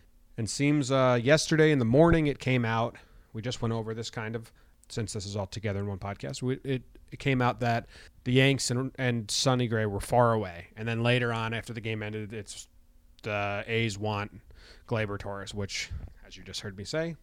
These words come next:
last night, stupid. I understand them asking.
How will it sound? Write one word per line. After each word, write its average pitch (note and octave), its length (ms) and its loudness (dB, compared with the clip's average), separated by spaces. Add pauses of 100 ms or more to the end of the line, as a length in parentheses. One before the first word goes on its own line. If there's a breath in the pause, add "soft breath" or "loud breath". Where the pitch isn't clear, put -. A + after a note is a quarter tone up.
(360)
last - 280 -10
night, D3 240 0 (420 loud breath)
stupid. - 520 -6 (300 soft breath)
I E3+ 60 2
understand A3+ 380 4
them D#3+ 100 4
asking. D3+ 480 0